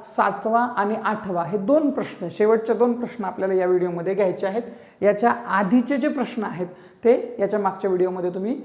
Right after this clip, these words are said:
बघू शकाल. ठीक आहे, आपण सुरू करतोय तासिका नंबर चार. ठीक आहे, तर पहा याच्यामध्ये काय केलेलं आहे. प्रश्न दुसरा,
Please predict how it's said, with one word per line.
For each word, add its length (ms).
बघू 240
शकाल. 440
ठीक 120
आहे, 340
आपण 240
सुरू 220
करतोय 380
तासिका 320
नंबर 260
चार. 100
ठीक 100
आहे, 140
तर 40
पहा 320
याच्यामध्ये 480
काय 280
केलेलं 340
आहे. 220
प्रश्न 340
दुसरा, 520